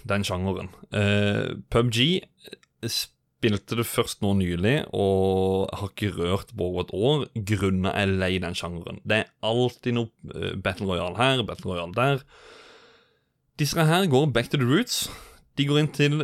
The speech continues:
kategorier som Stronghold, hvor du skal holde, eh,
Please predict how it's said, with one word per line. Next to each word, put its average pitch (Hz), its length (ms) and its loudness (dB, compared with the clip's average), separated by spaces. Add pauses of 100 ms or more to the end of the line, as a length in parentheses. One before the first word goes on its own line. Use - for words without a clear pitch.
kategorier 127 560 2
som 110 240 -2
Stronghold, 127 800 0 (140)
hvor 110 180 2
du 104 40 -4
skal 120 120 0
holde, 104 520 0 (280)
eh, 95 400 0